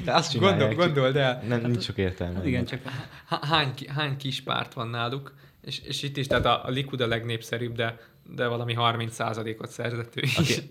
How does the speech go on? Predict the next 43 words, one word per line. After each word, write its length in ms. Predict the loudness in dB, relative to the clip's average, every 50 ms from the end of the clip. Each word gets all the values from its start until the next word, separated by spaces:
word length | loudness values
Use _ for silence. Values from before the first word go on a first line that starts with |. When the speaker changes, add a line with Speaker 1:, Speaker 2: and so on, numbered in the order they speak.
| -10 -8
Speaker 2:
<laughs> 180 | -8 -2 2 4
Nálunk 320 | 4 6 4 4 2 0
ez, 160 | -2 -4 -4 -4 -6 -6 -6 -6 -6 -4 -4
nem 100 | -4 -4 -2
tudom, 140 | -2 -2 -2
mikor 280 | -2 -2 2 2 2
volt 100 | 4 4 4
Speaker 3:
Hát 80 | 6
mondjuk 200 | 8 8 8 8
ezt 140 | 8 6 4
a 20 | 4
Speaker 2:
utoljára 160 | 4 4 4
Speaker 3:
fajta 160 | 4 4 4
Speaker 2:
ilyen. 120 | 2 2 2
Speaker 3:
izgalmat 240 | 2 2 2 2
nem 140 | 0 -2 -2
kívánom 340 | -2 -4 -2 0 0 0 0 0 0 2
magunknak. 420 | 2 2 4 4 2 2 2 0 2
Speaker 2:
<laughs> 1300 | 4 6 6 6 6 2 2 2 4 4 4 4 2 0 -4 -2 -2 0 0 0 0 -2 -2 -2 -2 0
De 60 | 0 2
nem, 200 | 2 2 2 0
most 200 | -2 -4 -6 -6
mennyire 260 | -6 -4 -2 0 -2
izgalmas, 340 | -2 -2 -2 -2 -2 -2 -2
bárki 360 | 0 0 0 -2 -2 -2 -2
alapít 340 | -2 -2 -4 -6 -6 -6 -6
egy 100 | -8 -2
pártot, 440 | 2 2 4 4 2 0 -2 -2
az 120 | -2 -2 -2
simán 320 | -2 0 2 2 4 4 4
lehet, 180 | 4 2 0
hogy 100 | -2 -4
utána 360 | -4 -2 0 0 0 0 -2 -4 -8 -10 -6
akármilyen 560 | -4 -4 -4 -2 -2 -2 0 0 0 0 0
picike, 540 | -2 -2 -4 -4 -4 0 2 2 2 2 0 -6 -18 -12 -2
ha 120 | 2 6
eljut 320 | 6 8 8 6 6 4
a 80 | 2 4
parlamenti 600 | 6 8 8 8 8 6 4 2 0 -2 -4 -6
küszöbig, 460 | -4 -4 -4 -2 -2 0 0 2 2
akkor 280 | 2 2 2 2 0 0
utána 340 | 0 0 0 2 2 2 4
már 300 | 4 4 4 4 4